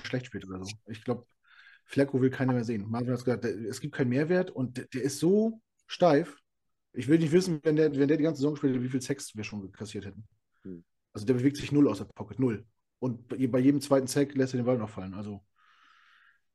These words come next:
Speaker 2: Endlich mal ausreichend Sacks.
Speaker 1: Hm. Ja. <laughs> Weiß nicht. Marvin, äh, hier, apropos Quarterback, ne? Meinst du vielleicht, äh, dass Strabler vielleicht nochmal aktiviert wird?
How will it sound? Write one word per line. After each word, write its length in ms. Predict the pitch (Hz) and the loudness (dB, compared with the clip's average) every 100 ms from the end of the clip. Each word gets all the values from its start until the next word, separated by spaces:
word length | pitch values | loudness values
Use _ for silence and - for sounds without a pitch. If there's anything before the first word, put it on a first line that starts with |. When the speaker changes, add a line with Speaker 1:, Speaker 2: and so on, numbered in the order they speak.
| _ _ _ | _ _ _
Speaker 2:
Endlich 400 | 117 127 127 123 | -4 -4 0 0
mal 100 | 117 | 2
ausreichend 520 | 101 104 - 98 101 - | 2 0 0 -4 -4 -8
Sacks. 540 | - 90 - - - _ _ _ _ _ _ _ | -6 -6 -6 -20 -20 _ _ _ _ _ _ _
Speaker 1:
Hm. 300 | 110 107 107 110 _ _ _ _ _ _ _ _ _ _ _ _ _ _ _ _ _ _ _ _ _ | -6 -6 -6 -10 _ _ _ _ _ _ _ _ _ _ _ _ _ _ _ _ _ _ _ _ _
Ja. 220 | 107 101 107 - - - _ | -12 -12 -14 -18 -18 -20 _
<laughs> 440 | _ - - - | _ -20 -20 -8
Weiß 220 | - 196 185 | 2 4 4
nicht. 220 | 120 - _ _ - | 0 -4 _ _ 4
Marvin, 340 | 170 214 175 | 6 8 6
äh, 240 | 131 151 135 | 4 2 6
hier, 240 | 147 131 | 6 6
apropos 300 | - 143 127 | 4 -4 0
Quarterback, 360 | 170 196 120 139 | 4 4 4 2
ne? 80 | |
Meinst 240 | 147 147 147 | 2 0 -2
du 40 | |
vielleicht, 320 | - 139 139 | 2 2 2
äh, 280 | 131 127 123 - _ _ _ _ _ _ _ _ _ | 2 2 0 -4 _ _ _ _ _ _ _ _ _
dass 160 | 135 - | -6 -2
Strabler 320 | 123 113 156 | -2 2 2
vielleicht 180 | 196 196 | 4 2
nochmal 180 | 190 180 | 2 0
aktiviert 360 | 180 185 214 | -2 -2 0
wird? 200 | 240 247 | 0 -4